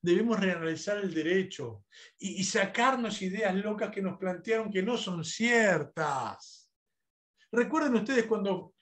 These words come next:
estabas en primer año en la Facultad de Derecho y vino el profesor y te dijo, "Señor Marcio, el derecho, el derecho se presume conocido".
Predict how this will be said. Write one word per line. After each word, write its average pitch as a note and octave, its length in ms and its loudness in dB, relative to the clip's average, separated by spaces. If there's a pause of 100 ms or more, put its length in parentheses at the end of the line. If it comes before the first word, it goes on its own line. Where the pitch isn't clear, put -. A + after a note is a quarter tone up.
(120)
estabas A3+ 340 2
en F#3+ 100 0
primer G#3 240 6
año A3+ 80 10
en G#3 60 4
la F#3+ 100 6
Facultad F#3+ 320 2
de G#3+ 60 6
Derecho A#3 440 0 (240)
y G3 100 0
vino A3+ 180 8
el G3+ 100 4
profesor F#3+ 440 4
y G3 60 0
te G#3+ 80 -4
dijo, G3+ 440 -2 (160)
"Señor E3 520 0
Marcio, A3 640 4 (180)
el C3+ 200 2
derecho, F#3+ 600 4 (520)
el D#3 200 4
derecho F#3 400 4
se F#3 120 -2
presume E3 360 0
conocido". C#3+ 640 0